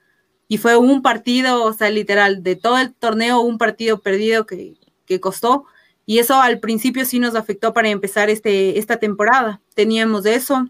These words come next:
Yo creo que ahora las chicas, después del partido amistoso que tuvieron igual contra Ñañas, que al principio, o que no fue el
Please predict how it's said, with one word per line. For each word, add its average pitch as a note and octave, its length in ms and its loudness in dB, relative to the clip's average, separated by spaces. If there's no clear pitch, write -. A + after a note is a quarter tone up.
Yo A3 120 -2
creo A3 220 0
que G3 400 0
ahora A#3 560 2
las G3+ 200 -4
chicas, A#3 380 -2
después G#3+ 320 -4
del G#3+ 160 0
partido A3 340 -2
amistoso A3 440 -4
que G#3+ 100 -6
tuvieron G#3 320 -2
igual G3+ 280 -2
contra G#3 260 -2
Ñañas, G#3+ 400 -2
que F#3+ 180 -2
al F#3 200 0
principio, G3+ 840 -2
o F3+ 180 -2
que F#3 180 -2
no G3+ 160 -2
fue A3 340 0
el G3 600 -4